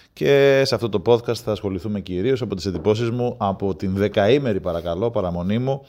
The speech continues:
Έξι μέρες Νέα Υόρκη, τέσσερις Βοστόνη, έξι μέρες στο κλεινό νάστη που λέγεται Μανχάταν και άλλες τέσσερις στα Σεξοχάς, που ο σύντροφος Γιώργος είχε την ευγενική καλοσύνη να με φιλοξενήσει με τα συζύγου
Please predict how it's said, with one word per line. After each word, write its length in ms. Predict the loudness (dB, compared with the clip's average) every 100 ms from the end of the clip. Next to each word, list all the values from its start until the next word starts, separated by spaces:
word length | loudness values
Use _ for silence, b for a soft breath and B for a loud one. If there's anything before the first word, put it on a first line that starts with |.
| B B
Έξι 340 | 0 0 -2
μέρες 300 | 2 2 2
Νέα 260 | 2 2 2
Υόρκη, 320 | 2 0 -6
τέσσερις 500 | -2 0 0 -4 -6
Βοστόνη, 680 | -8 -10 -2 -2 0 -6 -4
έξι 340 | 0 0 -2 -2
μέρες 560 | 2 4 4 2 -6 B B B B B
στο 240 | -2 0
κλεινό 400 | 2 2 4 4
νάστη 400 | 6 4 4 0
που 100 | -2
λέγεται 420 | 2 4 4 2 2
Μανχάταν 800 | 2 2 2 0 2 2 2 -4 B B B B B B
και 300 | 0 4 8
άλλες 280 | 8 6 2
τέσσερις 580 | 2 2 2 0 -2 -2
στα 160 | 0 2
Σεξοχάς, 720 | 0 0 2 4 4 4 2
που 380 | 2 6 8 8
ο 60 |
σύντροφος 480 | 4 0 0 -2 -2
Γιώργος 400 | 0 2 2 -2
είχε 280 | -4 -2 -2
την 200 | 0 2
ευγενική 760 | 2 2 2 2 0 -2 -2 0
καλοσύνη 540 | 2 2 2 0 0
να 120 | 2
με 100 | 0
φιλοξενήσει 720 | -2 -4 -2 2 2 0 -2
με 200 | 0 0
τα 140 | 0 -2
συζύγου 800 | -2 -8 -2 0 2 2 0